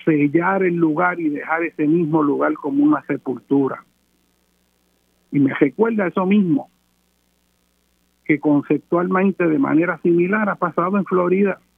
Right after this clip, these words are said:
Han pasado un montón de días, cayeron las masas de hormigón y entre ellas quedaron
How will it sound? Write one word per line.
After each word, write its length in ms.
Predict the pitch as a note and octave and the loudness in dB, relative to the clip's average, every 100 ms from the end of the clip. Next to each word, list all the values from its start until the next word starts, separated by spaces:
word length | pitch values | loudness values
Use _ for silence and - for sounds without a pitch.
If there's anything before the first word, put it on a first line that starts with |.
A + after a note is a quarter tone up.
| _ _ _ _ _ _ _ _ _ | _ _ _ _ _ _ _ _ _
Han 160 | C#3 C#3 | -4 0
pasado 520 | E3 D#3 F#3 F#3+ F#3+ | 0 0 -2 -2 -4
un 80 | F3 | -4
montón 380 | D#3+ D#3 D#3+ | -4 -2 -2
de 140 | D#3+ D#3 | 0 0
días, 360 | G#3 G3 E3 - _ _ _ _ _ _ _ _ | 2 0 -2 -10 _ _ _ _ _ _ _ _
cayeron 500 | C#3+ C3 D3 E3+ F3 | -8 -2 0 0 0
las 120 | D#3 | -2
masas 400 | C#3 D#3+ D#3 D3+ | 0 -2 -2 -6
de 100 | D3 | -4
hormigón 680 | C#3+ C#3 C#3+ C3+ E3 E3+ C#3+ _ _ _ _ _ _ _ _ _ _ _ - | -2 0 0 0 0 0 -4 _ _ _ _ _ _ _ _ _ _ _ -4
y 100 | D3+ | 0
entre 480 | C#3 C#3+ C#3+ D#3 F3+ | 0 0 0 2 2
ellas 260 | F3 D#3 - _ _ _ _ _ _ _ _ _ | 0 -4 -8 _ _ _ _ _ _ _ _ _
quedaron 560 | B2+ C3 D3+ F3 D#3+ D3+ | -12 -6 0 2 2 -2